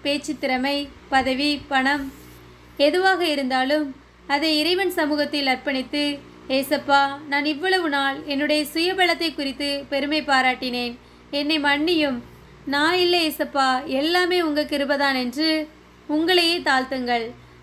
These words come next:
அவர் ஏற்ற காலத்தில் உங்களை உயர்த்தி ஆசீர்வதிப்பார்.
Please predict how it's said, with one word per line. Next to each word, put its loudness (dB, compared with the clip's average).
அவர் 2
ஏற்ற 2
காலத்தில் 0
உங்களை -2
உயர்த்தி -2
ஆசீர்வதிப்பார். -2